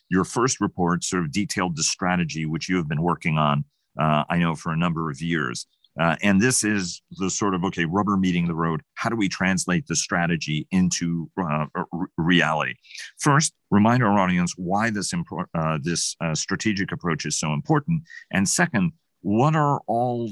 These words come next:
the things we need to do to realize it? Because the more you think about it, the more you realize we've got a very long way to go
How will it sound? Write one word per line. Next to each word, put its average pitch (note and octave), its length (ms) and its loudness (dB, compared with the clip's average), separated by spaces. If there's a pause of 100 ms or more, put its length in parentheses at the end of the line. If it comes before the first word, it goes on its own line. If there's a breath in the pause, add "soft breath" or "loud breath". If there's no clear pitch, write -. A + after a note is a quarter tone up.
the G#2 120 0
things A2+ 520 -2
we F#2+ 140 2
need F#2+ 220 2
to F#2 100 -2
do F2+ 180 2
to D#2+ 140 -6
realize F2+ 580 0
it? D2+ 140 -6 (360)
Because G2+ 300 2
the G2+ 60 2
more A#2+ 320 6
you G2+ 160 2
think A2 240 -4
about D#2+ 280 0
it, D#2 140 0 (540)
the F#2+ 80 4
more A2 240 6
you F#2+ 160 2
realize F2 680 0 (200)
we've G2 180 0
got G2 160 4
a E2+ 40 4
very G2+ 440 4
long F#2 320 2
way E2+ 140 2
to D2+ 80 -4
go D2+ 460 -4